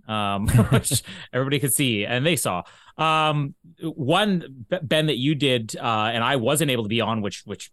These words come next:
was devastating to me, was we keep mentioning the name Devin Heroux. Uh, he's basically a curling fan who became a curling show host and C B C correspondent, and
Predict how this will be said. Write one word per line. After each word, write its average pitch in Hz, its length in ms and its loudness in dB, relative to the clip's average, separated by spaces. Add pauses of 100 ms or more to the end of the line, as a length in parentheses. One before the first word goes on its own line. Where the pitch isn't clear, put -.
was 95 140 -10 (100)
devastating 123 480 -2
to 95 60 -4
me, 95 160 -4
was 107 340 0 (120)
we 117 180 -2
keep 131 160 -2
mentioning 120 320 0
the 104 60 0
name 104 180 -2
Devin 104 260 -2
Heroux. 104 460 -2 (400)
Uh, 101 240 -4
he's 143 220 0
basically 156 580 0
a 131 160 0
curling 151 440 -2
fan 113 540 -2
who 110 220 -2
became 120 640 -2
a 101 400 -6
curling 113 500 -2 (220)
show 139 380 0
host 127 640 0
and 110 560 -2
C - 200 0
B 135 100 0
C 120 160 -2
correspondent, 127 680 -2
and 104 140 -4